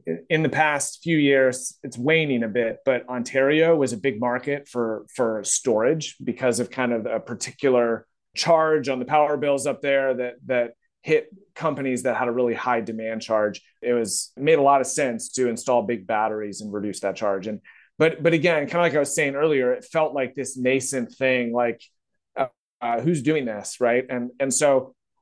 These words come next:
I was talking with somebody in our network who had discovered this opportunity and connected them with somebody who had already implemented it to have a conversation.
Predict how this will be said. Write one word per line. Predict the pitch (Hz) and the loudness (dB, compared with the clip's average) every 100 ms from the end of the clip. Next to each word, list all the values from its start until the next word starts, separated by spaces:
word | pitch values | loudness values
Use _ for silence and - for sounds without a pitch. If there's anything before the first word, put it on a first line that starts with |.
| - | 2
I | |
was | 151 | 2
talking | 151 240 - | 4 2 2
with | 165 147 | -4 -4
somebody | 156 143 156 | -2 2 2
in | |
our | 147 | 2
network | 135 117 123 156 - | -2 -2 -2 -2 -6
who | 127 131 | -4 0
had | 143 127 147 | 0 0 -6
discovered | 135 - 160 151 143 | -6 0 2 2 2
this | 131 131 | -2 -2
opportunity | 120 120 165 180 180 175 | -2 -2 -2 0 0 0
and | 135 127 123 | -2 -4 -8
connected | - 151 151 151 | -2 0 0 0
them | 135 135 | -2 -2
with | 131 127 | -2 -4
somebody | - 139 135 135 | -4 0 0 0
who | 131 | 0
had | 131 - | 0 0
already | 143 151 143 139 127 - _ _ _ - | 0 2 0 -2 -4 -12 _ _ _ -2
implemented | 196 147 127 117 113 113 | -2 0 0 -2 -2 0
it | 135 - _ _ _ _ | 0 -2 _ _ _ _
to | - | -2
have | 156 165 | 2 2
a | |
conversation. | 160 156 156 151 139 120 131 135 147 | 0 0 0 0 0 -2 -4 -10 -12